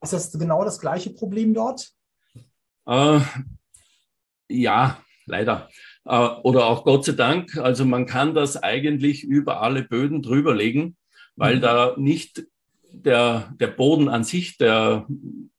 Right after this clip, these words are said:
Speaker 2: der Verursacher ist, sondern eher so die Pflanzensäfte, die da schlagartig frei werden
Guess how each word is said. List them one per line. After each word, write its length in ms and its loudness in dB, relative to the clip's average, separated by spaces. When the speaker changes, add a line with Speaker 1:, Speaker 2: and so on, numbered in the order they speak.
Speaker 2:
der 140 0
Verursacher 680 4
ist, 300 2
sondern 380 2
eher 340 2
so 160 0
die 200 -2
Pflanzensäfte, 1000 0
die 240 -2
da 420 0
schlagartig 720 -4
frei 320 2
werden 480 2